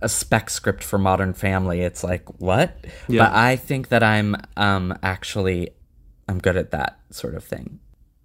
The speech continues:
Speaker 2: You recently released this special called Help, I'm Stuck.
Speaker 1: Mm-hmm.
Speaker 2: Um, and Help, I'm Stuck is a long, a pretty long piece. It's almost an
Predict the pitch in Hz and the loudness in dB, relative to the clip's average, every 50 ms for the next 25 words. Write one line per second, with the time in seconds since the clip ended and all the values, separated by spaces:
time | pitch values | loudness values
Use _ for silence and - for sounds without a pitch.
0 | _ _ _ - - - - - 113 110 113 110 107 107 120 - - 175 156 135 | _ _ _ -20 -20 -16 -4 -2 0 2 2 2 2 0 -2 -2 0 2 6 6
1 | 131 123 - 139 135 139 131 117 117 117 117 117 113 107 - - - - 120 110 | 6 6 6 2 2 2 2 2 4 4 4 2 2 2 -2 -6 -2 0 0 0
2 | - - - - 107 104 - 113 110 107 - 113 110 - - - 113 107 104 - | 0 -2 0 2 2 2 4 0 0 2 2 0 0 -2 -4 -2 -2 -2 -2 -2
3 | - - - 120 113 113 - - - 113 113 - - - - - - - - - | -8 -6 -2 0 0 0 -2 -4 -4 -4 -6 -6 -10 -18 -20 -20 -20 -20 -20 -20
4 | - - - - _ - - 120 131 135 104 101 101 101 104 120 165 180 - - | -20 -20 -20 -20 _ 0 2 4 4 4 2 0 -2 -4 -4 -6 -6 -4 2 4
5 | 131 120 113 113 110 110 110 110 113 110 110 - - - - - - - - - | 4 6 6 4 4 4 4 4 4 4 2 -4 -12 -20 -20 -20 -20 -20 -20 -20
6 | - - - - 131 127 - 139 143 139 - 131 113 - 120 113 113 110 107 - | -20 -20 -2 2 4 6 8 6 6 6 6 2 2 4 4 2 2 2 0 -2
7 | - - - - - _ _ _ - 123 120 120 123 131 131 - 143 - - 180 | -6 -8 -8 -10 -12 _ _ _ 2 6 6 8 8 6 6 4 0 4 6 6
8 | 240 214 131 120 131 135 123 - 190 190 - - 113 - 117 113 120 143 - - | 6 6 6 4 4 2 4 4 2 2 2 0 -2 0 0 2 2 0 0 2
9 | 185 160 | 2 2